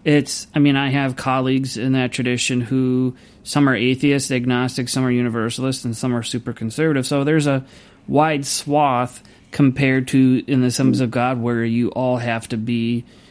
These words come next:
you know, kind of following Springfield, was where our, where the headquarters are, Springfield, Missouri. But, I mean, I think for me, one of the, I mean, there's multiple reasons why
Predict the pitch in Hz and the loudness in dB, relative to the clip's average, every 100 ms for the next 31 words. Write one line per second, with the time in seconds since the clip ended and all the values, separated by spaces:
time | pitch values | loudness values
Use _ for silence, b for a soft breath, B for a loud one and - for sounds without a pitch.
0 | b - 127 117 110 - 123 113 - 120 | b 0 2 2 0 0 0 -2 -2 0
1 | 113 107 110 - 131 123 117 107 101 101 | 0 0 -2 -4 0 0 0 -4 -4 -4
2 | 110 113 110 110 104 65 110 - - 123 | -4 -4 -6 -4 -4 -6 -8 -10 -8 -4
3 | 120 101 110 123 - 110 107 107 104 - | -2 -2 -4 -6 -6 -6 -6 -8 -10 -6
4 | 120 107 107 104 135 123 110 b b b | -6 -6 -8 -4 -4 -2 -4 b b b
5 | _ 170 151 - - - - 170 151 147 | _ 2 2 0 -8 -8 2 4 4 2
6 | 139 185 160 - 139 127 160 170 147 139 | 2 2 4 4 6 6 8 8 6 4
7 | 139 147 147 139 131 - 143 127 131 120 | 2 2 2 2 0 0 2 4 4 2
8 | 127 127 131 120 113 113 113 117 110 110 | 2 0 0 -2 0 0 0 -2 -2 -2
9 | 113 110 | -2 -2